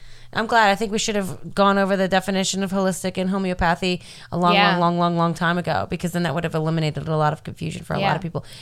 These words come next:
Speaker 1: And maybe
Speaker 2: And
Speaker 1: our friend on that other podcast could also,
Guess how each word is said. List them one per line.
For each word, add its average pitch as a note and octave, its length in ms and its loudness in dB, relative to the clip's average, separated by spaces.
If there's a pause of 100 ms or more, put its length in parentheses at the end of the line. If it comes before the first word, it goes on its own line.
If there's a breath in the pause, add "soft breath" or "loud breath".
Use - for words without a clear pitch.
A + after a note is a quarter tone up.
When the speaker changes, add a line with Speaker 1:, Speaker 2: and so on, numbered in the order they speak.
(140 loud breath)
Speaker 1:
And G3 100 -4
maybe A3 220 4
Speaker 2:
And - 20 6
Speaker 1:
our G#3+ 140 8
friend G#3 260 2
on F#3+ 80 2
that F#3 120 2
other G#3+ 180 0
podcast E3 680 0
could - 140 -6
also, C#3+ 600 2